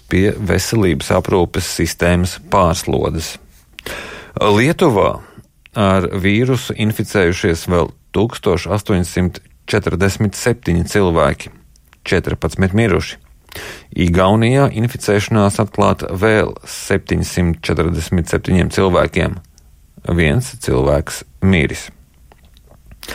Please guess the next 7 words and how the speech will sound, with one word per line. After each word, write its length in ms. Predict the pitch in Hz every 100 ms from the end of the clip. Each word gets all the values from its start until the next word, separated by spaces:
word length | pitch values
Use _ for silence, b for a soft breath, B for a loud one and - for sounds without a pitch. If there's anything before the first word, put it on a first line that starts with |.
| B B B B B B B
Eiropas 680 | - 139 147 156 131 143 -
Savienība 920 | 127 - 160 165 123 104 101 92 90 -
ierobežos 960 | 120 123 123 117 104 104 110 104 -
vīzu 580 | 98 82 95 117 131 123
izsniegšanu 920 | - 117 - 113 104 98 - 110 104 -
Baltkrievijas 840 | 101 92 87 87 92 95 101 -
amatpersonām. 880 | 147 127 - 87 80 80 76 65 50